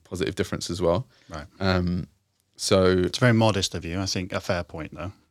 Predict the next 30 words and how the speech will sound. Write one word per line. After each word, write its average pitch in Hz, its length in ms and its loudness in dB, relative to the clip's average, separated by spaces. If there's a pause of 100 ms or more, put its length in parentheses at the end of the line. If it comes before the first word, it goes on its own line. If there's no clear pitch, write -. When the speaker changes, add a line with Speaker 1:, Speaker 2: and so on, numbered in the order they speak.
Speaker 2:
I 101 80 -10
think 87 180 -6
it's - 140 -10
not 104 120 4
Speaker 1:
Yeah, 185 100 12
Speaker 2:
as 147 100 8
Speaker 1:
and - 80 8
Speaker 2:
simple 90 260 0
as 85 160 -2
a 80 380 -2 (320)
one-to-one 80 920 -4 (240)
direct - 500 -6
Speaker 1:
Yeah. 165 200 8
Speaker 2:
outcome, 92 260 6
like 82 180 -4
ten 95 220 2
percent 95 320 0
improvement 87 600 -4
or 98 80 -20
something. 113 180 4
Speaker 1:
Yeah, 95 160 8
yeah. 95 160 8
Speaker 2:
It's - 120 -4
Speaker 1:
And 117 120 4
it's, 98 80 2
Speaker 2:
very 85 120 -10 (640)
Speaker 1:
and, 120 180 2
and 123 120 6
that's 127 120 2
partly, 104 720 6